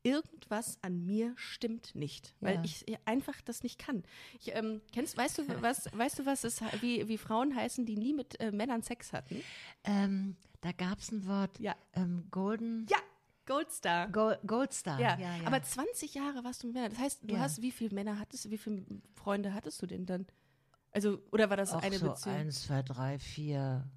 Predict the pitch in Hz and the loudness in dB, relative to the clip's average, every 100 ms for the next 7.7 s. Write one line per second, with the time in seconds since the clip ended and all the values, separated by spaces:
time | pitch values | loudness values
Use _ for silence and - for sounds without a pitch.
0 | - _ - 220 214 226 147 156 156 175 | -18 _ -2 2 2 0 2 2 4 2
1 | 160 156 170 170 165 160 156 196 196 202 | 2 2 2 4 4 4 2 -2 -4 -8
2 | _ - - 208 214 180 202 185 180 170 | _ -12 0 4 4 2 2 4 4 2
3 | - 190 226 240 - 180 175 180 175 170 | 0 0 2 0 0 0 4 4 4 2
4 | 208 208 208 196 202 170 - - 175 190 | 0 2 2 4 4 2 -4 -4 8 10
5 | 196 185 185 185 - 175 190 196 202 175 | 10 8 6 4 2 6 6 4 2 2
6 | 180 180 170 156 170 - 180 - 156 151 | 0 0 2 2 0 0 0 2 -2 -4
7 | - 233 269 269 247 294 | -2 2 2 4 6 6